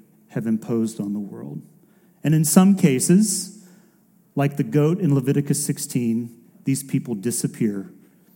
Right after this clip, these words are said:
forever. This is what they do. And sometimes these things should happen. We should always apologize for the things that we do wrong. We should do that.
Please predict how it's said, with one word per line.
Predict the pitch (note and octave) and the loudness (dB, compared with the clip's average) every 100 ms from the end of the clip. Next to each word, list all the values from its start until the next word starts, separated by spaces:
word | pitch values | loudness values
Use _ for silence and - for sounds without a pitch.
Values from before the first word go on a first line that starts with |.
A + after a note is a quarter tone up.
| _ _ _ _ | _ _ _ _
forever. | - G#2+ F#2+ - C#3+ - - _ _ _ _ _ _ _ _ _ _ _ _ _ _ | -10 -8 -10 -14 -18 -20 -20 _ _ _ _ _ _ _ _ _ _ _ _ _ _
This | C3 - | -6 -4
is | B2 | -4
what | B2 - | -6 -6
they | C#3+ | 0
do. | F3+ A#2 - - - _ _ _ _ _ _ _ _ _ _ _ - | 2 2 -4 -18 -20 _ _ _ _ _ _ _ _ _ _ _ 2
And | F3+ | 4
sometimes | G3+ C4 A3 F3+ F3 | 4 4 6 6 6
these | F3 - | 4 6
things | F#3+ F3+ | 4 4
should | G3+ D#3+ | 2 2
happen. | A2+ A2+ G2+ - | 0 -4 -8 2
We | F#3 | 4
should | F#3 F3 | 6 4
always | E3+ E3+ - | 6 4 2
apologize | A2+ A#2 A2 A2 A2 A2+ | -2 -2 -2 -4 -4 -4
for | C3 | -8
the | A#2+ | -6
things | B2 G#2 | -6 -6
that | G2+ | -10
we | G2+ | -6
do | A2 | -4
wrong. | G#2+ A#2 E3+ - - _ | -4 -2 -2 -4 -16 _
We | C#3 C#3 | -8 -4
should | F3+ | -4
do | F3 C#3 | -4 -4
that. | G#2 | -6